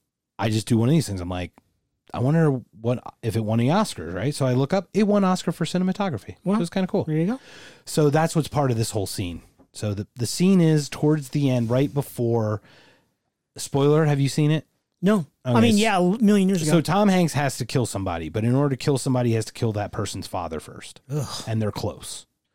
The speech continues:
Speaker 1: So Tom Hanks is close with the guy's dad. I don't wanna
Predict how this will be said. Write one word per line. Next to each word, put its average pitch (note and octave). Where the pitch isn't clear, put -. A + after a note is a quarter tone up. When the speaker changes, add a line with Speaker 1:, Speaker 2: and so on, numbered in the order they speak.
Speaker 1:
So A#2
Tom E3+
Hanks E3
is A#2
close C3+
with B2
the A#2
guy's A2
dad. G2
I E3+
don't F#3+
wanna D#3